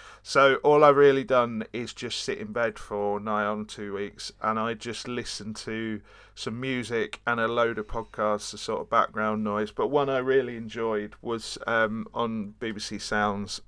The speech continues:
and everywhere else you get your podcasts, was, um, I went through the back catalogue of Sports Strangest Crimes, um, which is, uh,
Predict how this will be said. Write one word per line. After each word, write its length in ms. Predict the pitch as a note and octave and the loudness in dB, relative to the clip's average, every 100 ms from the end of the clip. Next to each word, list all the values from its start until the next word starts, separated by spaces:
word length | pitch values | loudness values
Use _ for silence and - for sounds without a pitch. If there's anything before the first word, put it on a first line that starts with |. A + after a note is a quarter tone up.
| - | -8
and 280 | B2 A2 - - | -8 -10 -14 -12
everywhere 340 | F3+ G#3+ G#3 | -6 -4 -2
else 240 | G#3 D#3+ - | -2 -4 -6
you 60 | |
get 160 | G2+ - | -8 -6
your 100 | F#2+ | -8
podcasts, 760 | - G#2 - F#2+ F#2+ - - - - - - - - - | -8 -10 -10 -10 -10 -12 -20 -20 -20 -20 -20 -20 -20 -4
was, 420 | A#2+ B2 - - | 0 0 -2 -2
um, 600 | A#2+ A#2+ A#2 A#2 G#2+ A2 - | 0 2 2 2 -2 -8 -4
I 80 | A#2 | -2
went 240 | A#2+ A2 | 0 -2
through 220 | - A#2 | -6 -6
the 120 | A2 G#2+ | -2 -2
back 340 | - A2+ - | 0 0 0
catalogue 500 | - G#2+ - G#2+ G#2+ | -4 -8 -4 -2 -2
of 100 | G#2+ | -4
Sports 380 | - A2 G#2+ - | -2 4 4 2
Strangest 540 | - A2+ G#2 G#2 G#2 | 0 0 0 -4 -8
Crimes, 540 | - A2+ G#2+ G#2+ G#2 - - - - | -4 -2 -2 -2 -6 -10 -16 -20 -6
um, 520 | G#2 G#2+ G#2 G2+ G#2+ - | 0 2 2 0 -6 -4
which 300 | A2+ - A2+ | -4 -4 -8
is, 180 | G2+ | -4
uh, 280 | A#2 A2 A2 | 2 2 2